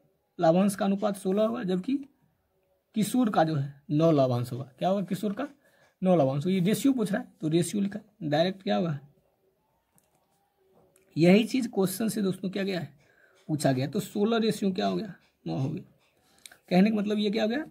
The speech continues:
आंसर से हो गया दोस्तों। अब इसमें कुल profit जो अगर पूछेगा, कुल profit क्या हो गया पर दोस्तों, कुल अगर profit लिखें, कुल अगर हम profit देखेंगे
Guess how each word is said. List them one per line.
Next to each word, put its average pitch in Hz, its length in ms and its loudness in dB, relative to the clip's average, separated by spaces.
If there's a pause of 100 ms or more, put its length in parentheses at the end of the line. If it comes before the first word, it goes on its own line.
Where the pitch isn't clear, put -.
(180)
आंसर 185 280 0
से 208 120 -2
हो 196 40 2
गया 202 120 2
दोस्तों। 190 300 -4 (420)
अब 220 100 -6
इसमें 262 360 4
कुल 277 300 2
profit 247 420 0
जो 190 120 4
अगर 185 100 2
पूछेगा, 170 380 -4
कुल 262 380 -2
profit 240 340 -2
क्या 220 120 2
हो 220 60 4
गया 208 120 0
पर 202 160 -8
दोस्तों, 175 340 -6 (600)
कुल 285 240 4 (1160)
अगर 180 160 0
profit 202 640 0
लिखें, 175 320 0 (580)
कुल 226 140 -4
अगर 208 160 2
हम 180 120 4
profit 185 400 -4
देखेंगे 170 400 -2